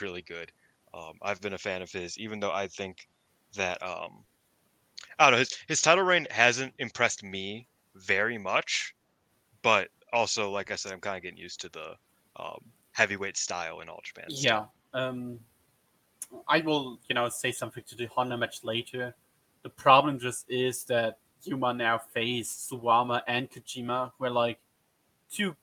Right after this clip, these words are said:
Speaker 2: good wrestlers, two
Speaker 1: Mm.
Speaker 2: great wrestlers. He had good matches with them, but of course, both are over the prime.
Speaker 1: Yeah.
Speaker 2: Same, same with Yu-, Yuji Nagata, to be fair, but I thought that match was just great simply because Yuma won, and that moment made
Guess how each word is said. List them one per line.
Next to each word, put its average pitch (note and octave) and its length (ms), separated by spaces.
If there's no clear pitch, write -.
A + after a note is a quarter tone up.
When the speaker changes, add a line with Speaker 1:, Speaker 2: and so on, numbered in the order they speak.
Speaker 2:
good D#3 240
wrestlers, C#3 640
two D4 100
Speaker 1:
Mm. - 60
Speaker 2:
great D#3+ 240
wrestlers. B2+ 340
He E3+ 60
had F#3+ 220
good F#3+ 140
matches E3+ 380
with A#2 200
them, A#2+ 180
but B2+ 100
of C#3 120
course, B2 240
both B2 260
are A#2+ 260
over C3+ 220
the A2+ 120
prime. A#2+ 480
Speaker 1:
Yeah. G#2 200
Speaker 2:
Same, G3 360
same D4 240
with - 140
Yu-, E3+ 220
Yuji E3 280
Nagata, B2+ 400
to - 100
be A2+ 100
fair, A#2 180
but A#2 140
I A#2+ 60
thought B2 240
that A2+ 140
match B2 220
was - 160
just - 280
great A#2+ 400
simply A#2+ 380
because - 420
Yuma A2+ 160
won, A2+ 280
and A2+ 120
that A2 120
moment A#2 520
made G#2+ 160